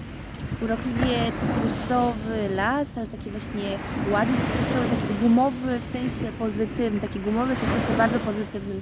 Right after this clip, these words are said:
sensie. I właśnie ten zapach, niestety nie pamiętam nazwy, ale jak dobrze pamiętam, on, e, ten korek ma srebrny. E, jeżeli nie pomieszałam, to on ma właśnie taki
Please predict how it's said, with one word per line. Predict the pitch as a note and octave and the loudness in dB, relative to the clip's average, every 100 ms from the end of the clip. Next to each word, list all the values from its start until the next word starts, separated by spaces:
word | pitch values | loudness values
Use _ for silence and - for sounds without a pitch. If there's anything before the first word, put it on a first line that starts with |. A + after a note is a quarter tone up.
| - | -8
sensie. | F3+ G3 - C#4 - - - | -10 -10 -6 -8 -8 -10 -2
I | |
właśnie | B3 D4+ C#4+ | 2 2 0
ten | C4 | 0
zapach, | C#4+ C#4+ C#4+ - - - - - - - - B3+ | 0 0 -2 -6 -8 -6 -6 -6 -4 -6 -2 0
niestety | B3+ E4 | 2 2
nie | E4+ | 4
pamiętam | C4+ C4 D4+ D4 B3+ B3 | 4 2 2 2 2 2
nazwy, | B3 A3+ G#3+ G#3 G3 G#3 C#4+ B3+ | 2 0 -2 -6 -4 -2 -2 0
ale | A3+ | 0
jak | A3+ | 2
dobrze | D#4+ F#4 | 0 0
pamiętam, | B3+ C#4 D#4 C#4+ | 0 0 0 0
on, | B3 | 0
e, | B3 - A#3 | -2 -2 -2
ten | A#3 A3+ - | 0 2 4
korek | E4 D#4 | 4 4
ma | C4 | 0
srebrny. | - - F#3+ F3+ F#3 | -2 -4 -4 -4 -6
E, | F#3 G#3+ - - - G3+ G3 - - | -6 -8 -10 -12 -8 -6 -6 -8 -6
jeżeli | A3+ A3+ | -2 0
nie | |
pomieszałam, | G#3+ G#3+ - B3 | 0 0 0 0
to | A#3+ | 2
on | A#3 | 2
ma | G#3+ | 2
właśnie | G#3+ G3+ | 0 -2
taki | A#3 | -2